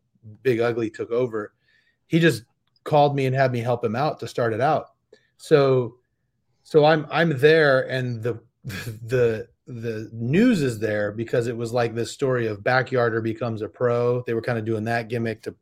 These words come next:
put me on the news, and it was gonna bring a, you know, it was gonna bring some notoriety to the first S P W show.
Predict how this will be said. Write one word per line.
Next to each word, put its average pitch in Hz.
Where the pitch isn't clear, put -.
put -
me 120
on 110
the 110
news, 127
and 113
it 107
was 107
gonna 113
bring 113
a, 104
you 196
know, 151
it 139
was 131
gonna 151
bring 139
some 131
notoriety 120
to 113
the 110
first 113
S 107
P 104
W 113
show. 110